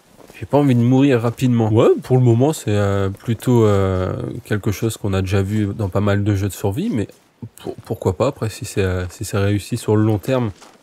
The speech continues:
c'est un jeu solo, si, euh, c'est ça qui est important, c'est d'avoir quand même un ennemi dans le jeu, et là, l'ennemi, c'est vraiment le froid, et, euh, pourquoi pas. Pourquoi pas ?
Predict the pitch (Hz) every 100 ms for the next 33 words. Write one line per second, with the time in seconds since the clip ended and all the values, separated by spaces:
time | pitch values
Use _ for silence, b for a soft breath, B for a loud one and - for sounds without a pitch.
0 | _ - 107 107 92 107 - 120 127 -
1 | - - 107 104 95 - - - - _
2 | _ - - - - 151 139 104 113 -
3 | 107 - - 110 95 104 123 - - 113
4 | 120 113 104 107 117 123 113 107 98 123
5 | 170 - 101 117 107 101 104 117 131 -
6 | _ _ _ _ _ - - - - 92
7 | 90 101 113 120 113 104 95 - 110 113
8 | - - _ - - _ - _ _ _
9 | - 98 98 - 120 - 98 - - _
10 | _ _ - - - 107 - 101 107